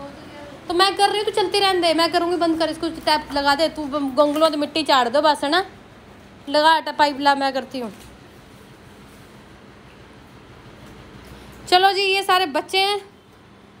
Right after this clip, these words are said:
तो live कर रहे हैं, उधर से wiper ला दे मेरे को, सारा पानी उधर गिर दे बस, एक बार मैं अपने आप कर लूँगी।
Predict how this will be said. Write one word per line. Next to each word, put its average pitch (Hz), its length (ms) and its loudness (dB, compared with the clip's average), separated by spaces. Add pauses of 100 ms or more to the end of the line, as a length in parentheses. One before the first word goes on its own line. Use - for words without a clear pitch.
(140)
तो 311 60 -8
live 320 300 2
कर 349 160 2
रहे 339 120 2
हैं, 339 120 0
उधर 339 180 -4
से 339 60 -4
wiper 302 280 -2
ला 277 100 0
दे 262 100 -6
मेरे 262 140 -10
को, 240 120 -12 (760)
सारा 330 140 2
पानी 320 240 -2
उधर 294 100 -6
गिर 277 180 -6
दे 262 100 -8
बस, 254 160 -8
एक 247 120 -8
बार 254 100 -6
मैं 262 100 -8
अपने 254 120 -12
आप 233 100 -14
कर 233 100 -12
लूँगी। 226 260 -14